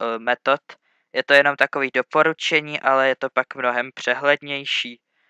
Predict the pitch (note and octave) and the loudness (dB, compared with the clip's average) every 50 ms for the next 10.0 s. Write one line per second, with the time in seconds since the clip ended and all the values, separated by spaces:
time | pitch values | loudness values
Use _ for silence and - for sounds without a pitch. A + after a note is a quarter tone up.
0 | _ _ _ _ _ _ - - - - - - - _ _ _ _ _ - G#2+ | _ _ _ _ _ _ -20 -20 -20 -18 -18 -20 -20 _ _ _ _ _ -10 -10
1 | A#2+ B2 - C3+ C3+ C3+ - - C#3+ - B2 B2 B2+ B2+ - - - A#2+ A#2 A2+ | -8 -4 -4 -4 -4 -4 -4 -4 -4 -4 0 0 0 0 0 2 2 2 2 2
2 | A#2 A2+ - G#2 G2 G#2 G2+ - _ _ _ _ _ _ _ _ _ - C3+ C#3+ | 0 -4 -8 -10 -12 -14 -16 -18 _ _ _ _ _ _ _ _ _ -4 -2 -2
3 | D3 D3 E3 D#3+ D#3 D#3 - D#3 D3 C#3 C#3+ D3 D3 - - C#3 C#3 C3+ C3+ C3+ | -2 -2 -4 -10 -10 -6 0 2 2 2 2 0 0 0 2 4 4 4 4 2
4 | C3+ C3 B2+ B2+ B2+ B2 A#2 - - - - A#2+ - B2 A#2 - - C3+ - - | 0 4 4 4 4 4 0 -4 -12 -16 -12 -6 -2 -2 -2 -2 -2 -4 -4 -6
5 | D3 C#3+ - B2+ C3 C#3 - C3+ C3 - - B2 B2 B2 C3+ - _ C#3 C#3 C#3 | -8 -8 -8 -10 -8 -2 0 0 0 2 2 2 2 2 2 0 _ -4 -2 -2
6 | C3+ - - C#3 C3 C3+ C3 B2+ B2 A#2+ - C3 B2+ - - - C3+ - _ B2+ | -2 0 0 -2 0 0 0 0 0 0 0 -2 -4 -2 -2 -2 -2 0 _ 0
7 | A#2+ A#2+ B2 - _ _ _ _ _ _ _ _ A#2 B2+ C#3 - - - D#3 D3+ | 0 0 -2 -6 _ _ _ _ _ _ _ _ -4 -2 -2 -2 2 2 2 4
8 | D3 D3 - - D3 C#3 C#3 C#3+ C3+ - - C3+ C3 - - - - A#2 A#2 - | 4 2 2 0 0 2 2 0 -2 0 0 -2 -2 -2 -4 -4 -4 -4 -4 -2
9 | _ - A#2 - - B2+ - C3+ C3+ C#3 C#3+ D3 C#3+ - _ - D#3 D#3 D#3 E3 | _ -6 -6 -6 -6 -6 -2 0 2 4 4 2 0 -2 _ 0 2 2 2 0